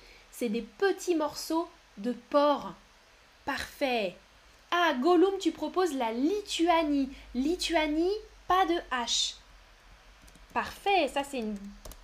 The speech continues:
Lituanie. <laughs> Bonne option. Il y avait aussi Lituanie, Lettonie. Les deux pays baltes, c'est vrai. Chanvi, Luxembourg, lapin,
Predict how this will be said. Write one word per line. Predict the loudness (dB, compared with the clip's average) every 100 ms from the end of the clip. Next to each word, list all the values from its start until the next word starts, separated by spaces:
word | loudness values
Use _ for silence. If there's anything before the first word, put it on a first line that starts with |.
| -20 -20 -20 -6
Lituanie. | 0 0 0 -4 -2 2 4 4 0 -2 -6 -16 -16 -8
<laughs> | -6 -4 -6 -6 -12 -14 -20 -20 -18 -6
Bonne | 0 2 2
option. | -2 -2 0 0
Il | 2
y | 0
avait | 0 0
aussi | -2 -2 0
Lituanie, | 0 0 -2 0 0 -2 -10 -10
Lettonie. | -2 2 2 2 -2 0 0 0 -2 -8 -20 -10
Les | -8
deux | -4 -4
pays | -4 -6 -2
baltes, | 0 2 0 -8
c'est | -12 -12 -8
vrai. | 0 0 0 -6 -18 -20 -20 -20 -20 -20 -20 -20 -20 -20 _ -20 -20 -20 -20 -20 -2
Chanvi, | 2 4 2 0
Luxembourg, | 4 2 2 -2 4 6 6 4 -2
lapin, | -4 0 0 0 0